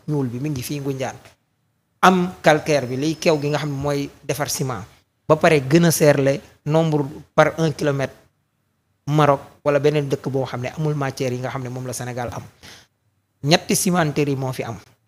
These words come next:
Bi mujj ñëw, daanaka li mu naroon a jaayee saako ciment ñetti téeméer yu tuuti la ciy teg. Ay taxe tax mu toll noonu. État bi ñëw defar lu mel ni benn genre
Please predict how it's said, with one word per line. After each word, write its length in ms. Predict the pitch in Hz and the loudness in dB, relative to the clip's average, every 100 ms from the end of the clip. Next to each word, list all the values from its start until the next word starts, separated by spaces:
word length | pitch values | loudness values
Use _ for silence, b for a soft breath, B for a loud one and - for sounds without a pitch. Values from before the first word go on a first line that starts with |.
| - | 0
Bi 100 | 180 | 2
mujj 260 | 190 160 160 | 4 4 4
ñëw, 260 | 143 131 151 b b b b - | 4 0 -2 b b b b -2
daanaka 360 | 151 170 160 151 | 2 4 2 2
li 120 | 156 | 2
mu 100 | 160 | 2
naroon 280 | 156 156 143 | 2 2 0
a 60 | 131 | 0
jaayee 260 | 135 131 | 0 0
saako 320 | - 139 131 | 0 0 0
ciment 280 | 117 123 123 | -6 -6 -6
ñetti 240 | 135 151 - | -4 -6 -4
téeméer 320 | 156 135 123 | -4 -2 -4
yu 60 | 117 | -6
tuuti 240 | 156 151 | -6 -6
la 80 | 139 | -6
ciy 120 | 131 | -8
teg. 120 | 127 - _ _ _ _ - | -8 -12 _ _ _ _ -6
Ay 160 | 135 | -6
taxe 300 | 131 151 - - | -2 -4 -4 -6
tax 160 | 131 | -6
mu 120 | 135 120 113 _ | -6 -8 -10 _
toll 180 | 143 123 | -2 -2
noonu. 200 | 104 95 - _ _ _ _ _ _ _ _ _ - | -6 -12 -18 _ _ _ _ _ _ _ _ _ 0
État 300 | 170 185 165 | 8 8 8
bi 100 | 156 | 6
ñëw 200 | 165 156 | 2 4
defar 300 | 143 160 151 | 4 4 4
lu 120 | 139 | 2
mel 200 | 147 151 135 | 2 2 2
ni 120 | 143 | 0
benn 300 | 139 147 147 | 2 2 2
genre 420 | 135 135 127 127 | 2 2 0 -2